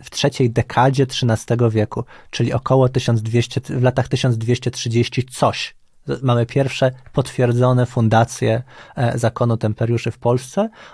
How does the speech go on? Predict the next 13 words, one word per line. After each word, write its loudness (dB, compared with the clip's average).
One 0
są 2
robione 2
przez -4
trzech, -2
przez -8
trzech -2
książąt, 0
z -20
czego 0
dwójka 0
z -4
nich 0